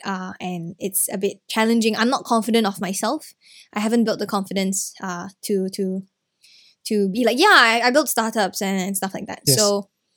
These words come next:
Speaker 1: I wanted to further my education. Um, I applied for two different universities. I applied for Parsons <laughs>
Speaker 2: Mm.
Speaker 1: in New York for fashion because
Speaker 2: Yeah.
Speaker 1: I was really interested in exploring fashion. But, uh, uh,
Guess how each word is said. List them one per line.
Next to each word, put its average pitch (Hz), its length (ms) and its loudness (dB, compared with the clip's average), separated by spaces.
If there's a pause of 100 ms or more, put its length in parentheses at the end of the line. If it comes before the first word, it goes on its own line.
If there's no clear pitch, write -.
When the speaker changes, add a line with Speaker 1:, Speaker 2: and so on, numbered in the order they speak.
(260)
Speaker 1:
I 214 400 2
wanted 240 300 2
to 220 60 -6
further 220 240 0
my 202 120 0
education. 196 600 -4 (300)
Um, 233 320 4
I 247 100 6
applied 339 280 2
for 262 80 2
two 262 280 0
different 220 280 2
universities. 190 760 -2 (360)
I 254 60 4
applied 269 240 2
for 226 120 0
Parsons 269 560 0
<laughs> 233 520 -6
Speaker 2:
Mm. 147 160 0
Speaker 1:
in 233 160 2
New 240 80 4 (120)
York 262 200 0
for 226 100 0
fashion 254 460 -2 (240)
because 240 280 4
Speaker 2:
Yeah. 220 80 4
Speaker 1:
I - 40 4
was 214 160 -2
really 214 260 2
interested 214 500 -2
in 202 100 -4
exploring 190 400 -4
fashion. 196 420 -6 (320)
But, 233 100 0
uh, 240 140 2
uh, 240 160 4